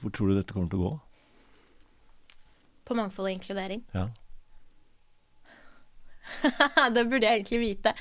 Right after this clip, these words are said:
Speaker 2: Jeg tror, eh, det vil være ganske viktig å ha liksom den, nettopp den helhetlige kompetansen om hvordan jobbe systematisk med det. Eh, jeg ble for eksempel nylig rekruttert inn til mitt andre styre,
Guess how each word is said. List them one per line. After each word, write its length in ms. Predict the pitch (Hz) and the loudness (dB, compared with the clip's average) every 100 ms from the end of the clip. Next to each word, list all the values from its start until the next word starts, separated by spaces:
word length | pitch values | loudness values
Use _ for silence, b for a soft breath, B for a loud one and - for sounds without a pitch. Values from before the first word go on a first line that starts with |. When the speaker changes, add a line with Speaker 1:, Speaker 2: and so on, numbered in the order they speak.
| B B B - | B B B 2
Speaker 2:
Jeg 160 | 262 | 2
tror, 500 | - 262 240 247 247 | 0 0 2 4 6
eh, 140 | 240 226 | 6 4
det 120 | 220 | 4
vil 140 | 254 | 4
være 240 | 247 208 214 | 4 4 2
ganske 760 | 226 220 196 190 - - 233 220 214 | 0 -2 -6 -10 -18 -8 -4 -4 -4
viktig 600 | 233 - - - - 190 - - | -12 -12 -16 -12 -6 -4 -4 -4
å 120 | 220 | -4
ha 180 | 220 202 | 0 -2
liksom 380 | 196 - 208 214 | -4 -8 -8 -2
den, 300 | 202 196 202 b b - | -2 -2 -8 b b -4
nettopp 360 | 226 226 262 233 | -4 -2 -2 0
den 160 | 233 | 0
helhetlige 600 | 226 220 214 196 196 202 | 0 -4 -4 -8 -6 -8
kompetansen 760 | - 202 - 208 202 190 - 254 | -6 -10 -8 -8 -8 -8 -6 -4
om 80 | 226 | -2
hvordan 280 | 202 190 202 | -4 -4 -4
jobbe 260 | 196 190 | -6 -10
systematisk 800 | - - 196 202 190 - 190 - | -12 -10 -8 -6 -8 -10 -10 -8
med 220 | 202 180 226 | -8 -2 -2
det. 60 | 302 B B B B - | -2 B B B B -6
Eh, 380 | 214 208 202 196 - | -4 -2 -2 -4 -2
jeg 160 | 220 214 | -2 0
ble 100 | 214 | -2
for 120 | 220 | -4
eksempel 280 | 208 202 220 | -6 -4 -2
nylig 340 | 220 196 196 196 | 0 0 -2 -4
rekruttert 520 | 196 214 208 208 190 | -6 -10 -8 -8 -8
inn 120 | 196 | -8
til 200 | 196 202 | -8 -8
mitt 140 | 190 - | -8 -4
andre 240 | 220 196 208 | -4 -4 -10
styre, 380 | - 202 247 | -8 -4 -4